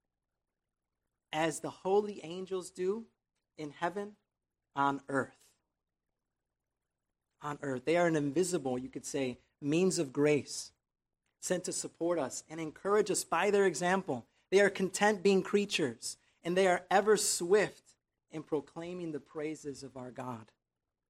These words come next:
Sanctifying the Lord is holy in our hearts is not limited to only speaking of the gospel, but it's not less than that.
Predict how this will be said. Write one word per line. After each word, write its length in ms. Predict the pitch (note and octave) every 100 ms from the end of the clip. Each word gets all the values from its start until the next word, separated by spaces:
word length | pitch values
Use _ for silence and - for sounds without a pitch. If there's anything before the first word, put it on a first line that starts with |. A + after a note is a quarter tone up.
| _ _ _ _ _ _ _ _ _ _ _ _ _ - -
Sanctifying 720 | - E3 E3 D#3+ - E3 E3
the 100 | D#3
Lord 240 | C#3+ D#3+ D3
is 220 | C3+ - _ _ _
holy 360 | F3 F3 E3
in 80 | D#3
our 140 | C#3+
hearts 360 | B2+ E3 D#3+ D3+
is 140 | D3
not 200 | D#3+ D3+
limited 460 | D3 E3+ F#3+ - D3
to 100 | D#3+
only 240 | C#3+ C#3 B2+
speaking 460 | - D3 C#3 C#3+
of 80 | C3
the 60 | C3+
gospel, 600 | B2+ C3 - - E3 F3+ _ _ _ _ _ _ _ _
but 100 | E3
it's 140 | D#3+
not 180 | F#3 E3+
less 220 | E3 G#3
than 180 | - C3+
that. 180 | A2 -